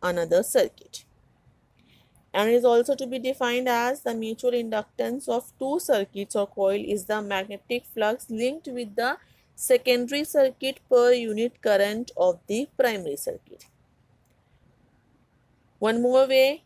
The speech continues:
is there of defining mutual inductance as the value of induced E M F produced in the secondary circuit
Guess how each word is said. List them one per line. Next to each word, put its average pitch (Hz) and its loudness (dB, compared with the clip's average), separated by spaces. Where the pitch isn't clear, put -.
is 226 -2
there 247 6
of 208 -2
defining 240 -2
mutual 233 -4
inductance 240 -4
as 214 2
the 240 4
value 220 2
of 285 -2
induced 254 -2
E 254 -2
M 240 0
F 254 -4
produced 226 -4
in 233 -2
the 233 0
secondary 262 -2
circuit 208 0